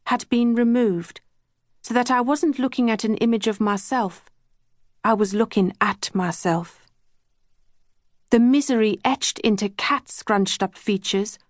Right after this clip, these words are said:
was my misery. Her blue eyes welled with my tears, and her pouty bottom lip trembled. Anyone who'd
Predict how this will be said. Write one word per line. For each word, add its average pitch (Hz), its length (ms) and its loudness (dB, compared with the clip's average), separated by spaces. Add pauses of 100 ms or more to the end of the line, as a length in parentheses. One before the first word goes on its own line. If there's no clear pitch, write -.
(300)
was 226 160 0
my 240 240 2
misery. 180 560 0 (960)
Her 240 100 2
blue 285 400 0
eyes 226 320 0
welled 240 400 0
with 220 160 -2
my 233 280 2
tears, 202 560 -4 (500)
and 233 160 2
her 233 140 0
pouty 277 440 -2
bottom 269 400 0
lip 208 320 -2 (220)
trembled. 190 640 0 (880)
Anyone 226 500 2
who'd 202 180 0